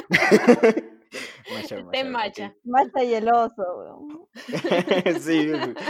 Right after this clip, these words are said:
Speaker 1: justo eso, es-, en eso pensé. <laughs> Pero bueno.
Speaker 2: Bueno,
Speaker 1: Ahí está
Speaker 2: ahora
Speaker 1: con
Speaker 2: sí.
Speaker 1: las palabras ecuatorianas, Lu.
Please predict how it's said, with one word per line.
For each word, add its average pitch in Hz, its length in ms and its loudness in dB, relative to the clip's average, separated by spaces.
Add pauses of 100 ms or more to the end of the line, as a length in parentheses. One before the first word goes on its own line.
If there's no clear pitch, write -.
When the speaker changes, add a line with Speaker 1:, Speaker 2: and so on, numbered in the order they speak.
(220)
Speaker 1:
justo 143 320 -6
eso, 135 460 -6
es-, 123 180 -10
en 139 140 -6
eso 147 240 -2
pensé. 123 340 -6
<laughs> - 600 -8 (440)
Pero 117 240 -2
bueno. 123 200 2 (720)
Speaker 2:
Bueno, 214 240 -4
Speaker 1:
Ahí 156 200 8
está 165 140 4
Speaker 2:
ahora 165 160 4
Speaker 1:
con 143 160 2
Speaker 2:
sí. 196 60 -6
Speaker 1:
las 156 100 -10
palabras 135 400 -2
ecuatorianas, 127 680 -6
Lu. 143 360 -6